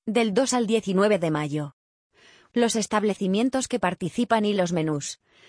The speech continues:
y tapas preparados para Sabor a Elda pueden consultarse en la página web de turismo. La concejala de Comercio y Mercados, Silvia Ibáñez, ha presentado estas jornadas en el cip Valle de Elda,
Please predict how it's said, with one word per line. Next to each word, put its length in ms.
y 140
tapas 340
preparados 600
para 220
Sabor 300
a 120
Elda 260
pueden 360
consultarse 800
en 100
la 100
página 420
web 240
de 120
turismo. 560
La 160
concejala 640
de 100
Comercio 500
y 80
Mercados, 680
Silvia 440
Ibáñez, 640
ha 140
presentado 640
estas 340
jornadas 560
en 100
el 140
cip 260
Valle 420
de 160
Elda, 360